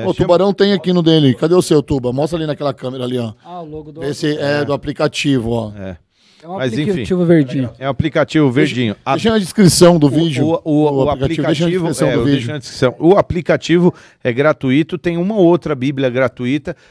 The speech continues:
Speaker 2: mas à medida que você baixa conteúdo, você vai pagando. Então, por exemplo, algum,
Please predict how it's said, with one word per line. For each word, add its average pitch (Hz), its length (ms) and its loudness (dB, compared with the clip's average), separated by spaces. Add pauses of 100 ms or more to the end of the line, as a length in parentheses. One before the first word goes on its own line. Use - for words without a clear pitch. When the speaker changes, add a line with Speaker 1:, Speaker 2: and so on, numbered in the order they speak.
(120)
Speaker 2:
mas 123 320 -4
à 120 80 -2
medida 127 320 0
que - 100 -6
você 151 240 -2
baixa 117 460 0
conteúdo, 107 720 -2 (400)
você 98 240 -4
vai 113 120 4
pagando. 123 420 -4
Então, 151 220 -4
por 170 200 -2
exemplo, 110 360 -2
algum, 104 360 -6